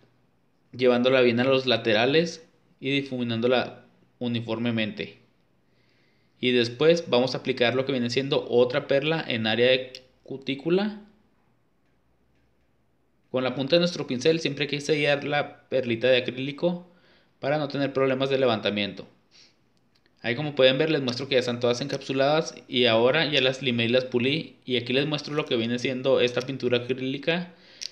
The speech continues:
y el pincel que voy a estar utilizando para hacer algunos trazos que solamente son como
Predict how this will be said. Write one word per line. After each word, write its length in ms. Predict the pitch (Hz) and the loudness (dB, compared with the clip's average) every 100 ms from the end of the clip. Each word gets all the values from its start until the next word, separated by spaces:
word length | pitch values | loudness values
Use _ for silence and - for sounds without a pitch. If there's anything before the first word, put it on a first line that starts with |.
| _ _ _ _ | _ _ _ _
y 240 | - 170 170 | 0 4 4
el 440 | - 139 123 120 | 2 0 0 0
pincel 360 | 120 113 120 117 | -2 -2 -2 0
que 80 | |
voy 100 | 127 | 2
a 40 | 127 | 2
estar 160 | 127 | 4
utilizando 600 | 123 123 120 113 110 127 | 2 2 -2 0 -2 -2
para 160 | 135 123 | 0 0
hacer 180 | 113 113 | 0 0
algunos 460 | 113 120 120 120 - | 2 0 -2 -2 -2
trazos 440 | 135 120 165 165 | 0 0 -4 -8
que 180 | - 139 | -6 -4
solamente 460 | 143 147 160 160 | -2 -2 -2 -4
son 180 | 160 151 | -6 -6
como 840 | 151 156 156 151 143 120 101 - | -4 -4 -2 -2 -2 -2 -2 -8